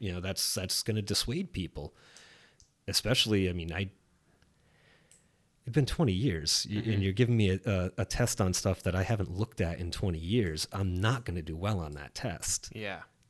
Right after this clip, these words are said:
Speaker 1: You should know that, and you should sit there and go, "Oh,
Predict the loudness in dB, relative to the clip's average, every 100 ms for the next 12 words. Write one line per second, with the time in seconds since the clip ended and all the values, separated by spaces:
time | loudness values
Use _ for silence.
0 | -18 -8 0 2 2 0 -2 2 2 0
1 | -2 -4 -4 -2 -2 -2 -2 -2 -2 -2
2 | -2 -4 -6 -2 0 0 -4